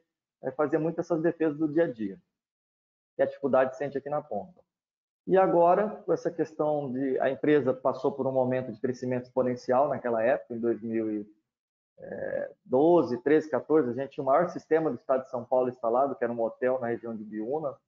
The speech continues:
naquela época, e quarenta quilowatts naquele tempo era usina grande, né? Não existia nem a usina de tanquinho ali, eh, em Campinas, da C P F L. E, então,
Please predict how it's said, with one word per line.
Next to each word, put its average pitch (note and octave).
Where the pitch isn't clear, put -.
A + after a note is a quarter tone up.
naquela A2+
época, B2+
e -
quarenta D#3
quilowatts C#3+
naquele B2+
tempo C3
era A#2+
usina A#2+
grande, C3
né? C3+
Não C3+
existia C3+
nem D#3+
a F#3+
usina D#3
de C#3
tanquinho C#3
ali, C3+
eh, A2
em A2+
Campinas, B2
da A2
C A#2
P A#2
F C3
L. D3
E, C3+
então, F3+